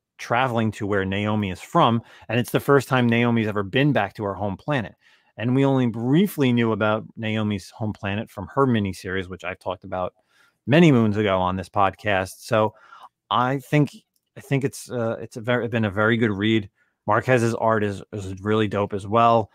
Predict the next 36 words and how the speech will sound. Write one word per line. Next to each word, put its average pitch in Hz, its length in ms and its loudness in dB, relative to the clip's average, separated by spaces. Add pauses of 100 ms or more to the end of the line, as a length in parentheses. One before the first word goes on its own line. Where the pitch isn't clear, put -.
(300)
And 117 320 -4
I 117 100 -10
kinda 170 260 2
wanna 170 160 4
see 147 160 -2
where 139 140 6
this 127 180 -2
is 120 100 -2
gonna 127 200 2
play 117 280 2
out. 113 200 0
You 101 80 -6
know, 95 60 -6
you 98 140 -6
have 110 280 -4
Black 107 260 0
Adam, 104 240 0
who's 98 180 -8
kind 107 220 -6
of 104 80 -4
like 107 200 -4
that 107 200 -6
anti-hero, 107 720 0
and 90 100 -6
he 107 100 -4
really 110 220 -2
doesn't 110 180 -2
get 113 120 2
along 113 380 2
with 107 120 -4
Superman 107 500 -6
or 95 200 -2
Batman, 110 500 -2
but 95 120 -10
he's 113 240 -6
there. 113 380 4